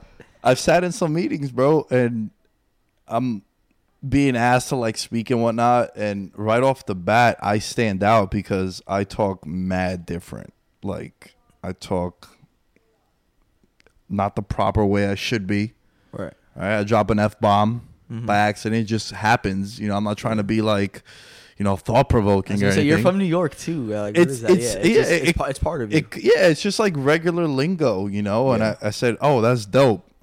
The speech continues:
Speaker 1: I said,
Speaker 2: Yeah.
Speaker 1: "Oh, lit," you know? Like, I'll say stuff like that, and it, and it, you stand out, right? Like, I'm having one of, uh,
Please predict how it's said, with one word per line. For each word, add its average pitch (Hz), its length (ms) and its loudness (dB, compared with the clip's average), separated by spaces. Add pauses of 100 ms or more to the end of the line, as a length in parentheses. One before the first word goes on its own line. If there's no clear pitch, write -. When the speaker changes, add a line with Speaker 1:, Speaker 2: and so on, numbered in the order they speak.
(160)
Speaker 1:
I 98 140 -6
said, 113 160 2
Speaker 2:
Yeah. 117 80 4
Speaker 1:
"Oh, 107 80 4
lit," 104 400 0
you 107 100 -6
know? 107 180 -2
Like, 107 140 -2
I'll 104 140 -4
say 117 160 -6
stuff - 260 -6
like 98 160 -6
that, 120 320 0
and 104 160 -6
it, 101 160 -8
and 117 220 -4
it, 120 160 -6
you 123 240 -6
stand 151 500 0
out, 120 380 2
right? 107 340 -4
Like, 107 320 -6 (640)
I'm 113 100 -2
having 123 460 0
one 120 160 2
of, 107 200 2
uh, 95 420 4